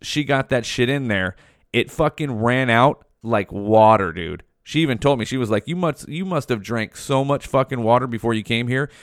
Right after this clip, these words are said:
because your blood has, we have no problem with it flowing right now. This should fill up this bag in no time."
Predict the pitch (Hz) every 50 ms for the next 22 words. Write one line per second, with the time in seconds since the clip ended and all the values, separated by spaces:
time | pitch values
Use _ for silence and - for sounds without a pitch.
0 | - _ - - 110 - 123 117 107 110 113 98 95 95 107 107 117 117 127 143
1 | 156 160 160 - _ _ _ _ - 110 113 117 110 104 - - 107 123 139 156
2 | 139 113 87 104 107 110 110 127 139 - - 120 117 120 123 123 117 - 113 104
3 | - - 117 123 123 113 104 101 85 78 85 85 87 87 123 - - - 107 -
4 | - - 139 127 120 - 107 104 - - 110 107 110 113 104 - 92 92 98 104
5 | 113 107 - 92 69 - -